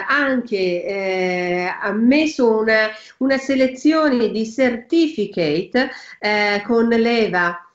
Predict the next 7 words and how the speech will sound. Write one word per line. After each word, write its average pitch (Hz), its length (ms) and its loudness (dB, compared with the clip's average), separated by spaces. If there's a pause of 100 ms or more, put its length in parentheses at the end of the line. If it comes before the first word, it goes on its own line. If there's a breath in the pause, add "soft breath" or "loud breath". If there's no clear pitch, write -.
(220 loud breath)
Anche 269 640 -2
qui 269 520 2
i 214 100 -8
certificate 214 960 -2
con 214 220 0
determinate 233 880 0
caratteristiche, 226 1080 -2